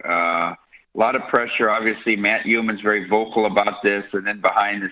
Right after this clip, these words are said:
scenes, Mitch, Paul Lombardi. I'm gonna take the lead today. We're, we're gonna see how,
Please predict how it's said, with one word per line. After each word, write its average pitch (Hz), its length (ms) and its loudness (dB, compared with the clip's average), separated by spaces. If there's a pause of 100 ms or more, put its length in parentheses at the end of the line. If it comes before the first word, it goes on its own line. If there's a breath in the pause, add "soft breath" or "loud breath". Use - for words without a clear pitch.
scenes, 98 380 -2
Mitch, 92 340 -4
Paul 98 220 2
Lombardi. 92 580 0
I'm 113 160 2
gonna 120 280 -2
take 104 180 0
the 98 80 4
lead 95 380 -2
today. 78 340 0
We're, 85 140 0
we're 95 180 0
gonna 101 220 0 (100)
see 101 80 2
how, 92 240 0